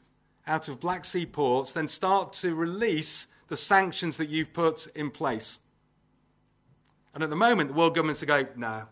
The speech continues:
we're not going to do that." Let's see what happens, uh, over the coming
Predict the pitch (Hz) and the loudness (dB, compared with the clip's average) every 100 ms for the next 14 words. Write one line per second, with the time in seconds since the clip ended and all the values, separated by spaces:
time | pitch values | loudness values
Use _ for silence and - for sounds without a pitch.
0 | _ 139 135 135 127 127 117 120 127 - | _ -8 -4 -6 -6 -6 0 0 0 -8
1 | _ - - _ _ _ _ _ _ _ | _ -20 -20 _ _ _ _ _ _ _
2 | _ _ - 156 147 - 147 135 - 135 | _ _ -10 -8 -6 -4 -4 -4 -8 -10
3 | 117 98 98 - _ _ _ _ _ _ | -12 -12 -14 -18 _ _ _ _ _ _
4 | 123 117 127 117 113 - 117 110 104 | -18 -8 -8 -8 -12 -10 -8 -8 -8